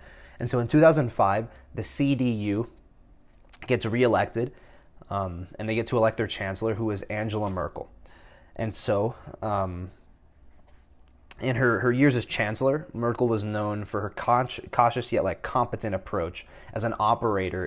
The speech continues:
in Germany. And so she kinda had, you know, one idea, which is make Germany not, not sick, <laughs> right? Bring Germany back. And so obviously she was gonna do that economically. So where did she go? She was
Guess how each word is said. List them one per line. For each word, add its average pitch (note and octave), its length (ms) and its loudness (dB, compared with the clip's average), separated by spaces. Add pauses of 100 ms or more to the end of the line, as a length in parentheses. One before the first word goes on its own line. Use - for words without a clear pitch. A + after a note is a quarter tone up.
in G2 160 -6
Germany. D#2+ 480 -10 (340)
And A#2+ 100 -4
so B2+ 100 0
she E3+ 180 -2
kinda D#3+ 240 0
had, A#2 380 -2 (140)
you C3+ 120 -8
know, F#2+ 100 -4
one B2 540 -2 (540)
idea, A2 540 2
which G2+ 220 -2
is F#2+ 140 -6
make A2+ 300 -2
Germany A2 360 -2
not, G2+ 400 -2 (220)
not A#2 200 2
sick, - 380 -2 (340)
<laughs> - 340 -6
right? B2 220 2
Bring B2+ 220 0
Germany A#2+ 340 -2
back. F#2+ 380 -2 (300)
And A#2+ 120 -2
so G#2 180 4
obviously A2 320 4
she A2+ 120 -4
was G#2+ 80 -2
gonna G#2 220 -2
do G#2+ 140 -2
that G2 200 -2
economically. F2 720 -8 (320)
So A2 200 0
where B2 200 6
did C3+ 140 2
she - 140 -2
go? G#2 300 2 (160)
She A#2+ 300 -4
was G#2+ 320 2